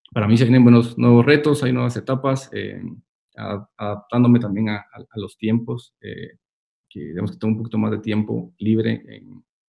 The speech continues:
en el día a día, y he estado dando, pues, eh, asesorías a, a diferentes empresas, eh, en Guatemala y fuera del país, en estrategias digitales. Eh, he estado apoyando a varios, eh, proyectos de, de emprendedores que están,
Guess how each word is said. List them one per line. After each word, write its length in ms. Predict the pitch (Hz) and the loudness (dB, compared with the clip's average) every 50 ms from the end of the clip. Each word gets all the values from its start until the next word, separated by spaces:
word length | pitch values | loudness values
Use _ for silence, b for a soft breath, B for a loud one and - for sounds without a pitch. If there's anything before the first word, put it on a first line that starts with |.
| _ _ - 101 | _ _ -18 -16
en 100 | 95 95 | -10 -8
el 100 | 104 98 | -8 -6
día 200 | 101 110 113 107 | -2 -2 -2 -2
a 20 | |
día, 360 | 107 107 110 117 131 120 120 B B B B B _ _ _ | -2 -2 -2 -2 -4 -6 -10 B B B B B _ _ _
y 120 | 113 110 | -12 -10
he 20 | 104 | -10
estado 420 | - - 104 107 107 104 104 104 | -10 -6 -2 0 0 0 0 0
dando, 220 | 104 107 107 104 | 0 0 0 -2
pues, 240 | - 101 - - - | -2 -8 -12 -12 -16
eh, 180 | - 87 85 85 | -20 -20 -20 -16
asesorías 680 | 82 98 - - 95 104 98 107 123 139 135 104 98 95 | -16 -14 -12 -10 -6 -6 -4 -2 0 0 0 0 -2 -6
a, 260 | 87 85 92 - _ _ _ _ _ _ _ _ _ _ _ _ | -10 -12 -12 -16 _ _ _ _ _ _ _ _ _ _ _ _
a 100 | - 107 | -6 -2
diferentes 380 | 107 107 104 107 95 101 113 120 | -2 -2 -2 -2 -4 -4 -2 -2
empresas, 540 | 113 95 - 107 110 107 123 117 117 - - | -2 -2 0 -2 0 0 0 -2 -4 -6 -10
eh, 280 | 98 101 98 90 - | -12 -12 -12 -10 -8
en 100 | 98 101 | -8 -6
Guatemala 420 | 101 95 - 92 98 107 117 113 104 | -8 -8 -6 -6 -6 -4 -2 -4 -4
y 80 | 101 | -4
fuera 160 | 101 107 110 | -6 -6 -4
del 140 | 107 107 104 | -4 -6 -6
país, 380 | - - - 120 156 - _ _ _ _ _ _ _ _ _ | -8 -8 -8 -8 -8 -8 _ _ _ _ _ _ _ _ _
en 400 | - 110 104 98 95 98 98 101 | -16 -14 -12 -10 -10 -8 -8 -8
estrategias 400 | 101 104 - - 101 98 123 117 | -8 -10 -12 -12 -8 -8 -6 -6
digitales. 600 | 113 107 104 87 - 120 147 170 175 175 - _ _ _ _ _ _ _ _ _ | -4 -6 -6 -6 -6 -4 -4 -4 -4 -8 -12 _ _ _ _ _ _ _ _ _
Eh, 280 | 113 110 113 113 98 104 | -18 -14 -12 -12 -12 -12
he 40 | |
estado 420 | 104 101 - 98 104 107 104 - - | -14 -10 -6 -2 -2 -2 -2 -2 -6
apoyando 420 | 110 - 104 101 98 104 107 104 | -12 -10 -6 -6 -4 -4 -4 -4
a 40 | 101 | -4
varios, 360 | 101 101 110 107 104 104 - 98 | -4 -4 -6 -6 -8 -10 -12 -14
eh, 240 | 92 90 95 90 - _ | -12 -12 -12 -12 -14 _
proyectos 420 | - 101 92 95 95 110 107 104 | -6 -6 -6 -4 -4 -6 -6 -6
de, 140 | 101 101 95 | -6 -8 -8
de 180 | 87 87 87 _ - | -10 -12 -14 _ -10
emprendedores 680 | 98 101 101 104 95 95 90 92 104 117 117 120 120 - | -8 -8 -6 -8 -8 -6 -4 -2 -2 0 -2 -2 -6 -10
que 60 | _ | _
están, 300 | - _ 110 113 117 113 | -20 _ -10 -10 -10 -10